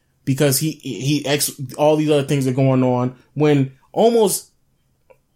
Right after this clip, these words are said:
well, let me see, Tristan Thompson for sure, J R Smith, Kevin Love, those are all players that LeBron specifically picked to be on his team.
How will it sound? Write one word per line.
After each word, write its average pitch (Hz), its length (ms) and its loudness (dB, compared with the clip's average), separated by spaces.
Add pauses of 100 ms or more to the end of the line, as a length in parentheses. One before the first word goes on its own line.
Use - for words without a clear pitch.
(640)
well, 175 140 -10
let 185 100 0
me 165 40 -2
see, 135 160 -4
Tristan 202 380 -4
Thompson 165 400 -4
for 143 160 -6
sure, 117 380 -2
J 139 220 0
R 147 100 2
Smith, 117 440 -6 (760)
Kevin 165 380 -2
Love, 123 400 -2
those 320 180 0
are 262 80 0
all 208 220 4
players 180 320 -2
that 139 160 0
LeBron 139 720 0
specifically 151 720 -2
picked 143 400 -2
to 127 80 -4
be 131 140 0
on 117 80 2
his 107 120 -6
team. 101 320 -4